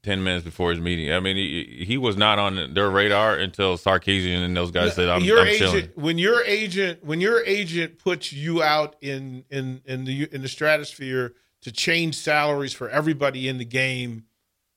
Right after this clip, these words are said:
Speaker 2: he knows long before. That, this conversation went down three weeks ago, where your agent, Sexton, was in the, Sexton had him in the pool three weeks ago, even as he was preparing for a national championship.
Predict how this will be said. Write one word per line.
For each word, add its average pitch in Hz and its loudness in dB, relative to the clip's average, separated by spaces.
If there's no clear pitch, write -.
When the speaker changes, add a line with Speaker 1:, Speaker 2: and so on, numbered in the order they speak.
Speaker 2:
he 196 2
knows 151 4
long 156 2
before. 139 -4
That, 175 0
this 262 2
conversation 156 -2
went 151 -2
down 160 0
three 185 -2
weeks 269 -4
ago, 123 -16
where 156 6
your 220 6
agent, 180 0
Sexton, 220 0
was 175 2
in 240 0
the, - -10
Sexton 233 -2
had 196 4
him 220 -4
in 226 0
the 220 -4
pool 240 -2
three 294 4
weeks 427 0
ago, 147 0
even 262 4
as 208 -2
he 269 -2
was 247 -2
preparing 226 0
for 220 -2
a 220 0
national 226 0
championship. 156 -4